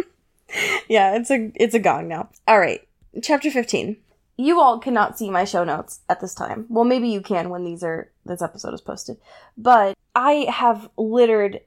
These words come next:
the first page of chapter fifteen with highlights because it's, it starts off in the worst way possible. Uh, we left off chapter fourteen with Anna dipping out and telling Christian to fuck off because she needed to go and cry about things.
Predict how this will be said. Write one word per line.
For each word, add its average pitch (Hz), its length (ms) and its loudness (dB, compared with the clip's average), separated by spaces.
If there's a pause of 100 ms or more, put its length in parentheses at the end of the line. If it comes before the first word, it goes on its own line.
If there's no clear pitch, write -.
(100)
the 202 140 -6
first 196 280 -4
page 185 180 -6
of 180 80 -12
chapter 180 280 -4
fifteen 175 340 -8
with 160 120 -4
highlights 165 400 -2
because 185 260 -6
it's, - 380 -10
it 202 120 -4
starts 262 240 -2
off 359 180 4
in 320 100 -2
the 226 100 0
worst 180 300 -4
way 262 140 -6
possible. 285 540 -4 (500)
Uh, 196 460 -2
we 277 320 0
left 240 520 2
off 180 560 2 (100)
chapter 196 400 -4
fourteen 190 520 -6
with 185 180 -8 (140)
Anna 185 560 0 (240)
dipping 208 360 -2
out 165 320 0 (360)
and 202 180 0
telling 208 280 2
Christian 185 580 -6
to 180 280 -6
fuck 180 260 -2
off 170 360 0
because 190 280 -6
she 190 300 -6
needed 175 340 -8
to - 80 -10
go 165 320 -2
and 165 400 -8
cry 294 220 4
about 202 340 0
things. - 460 -14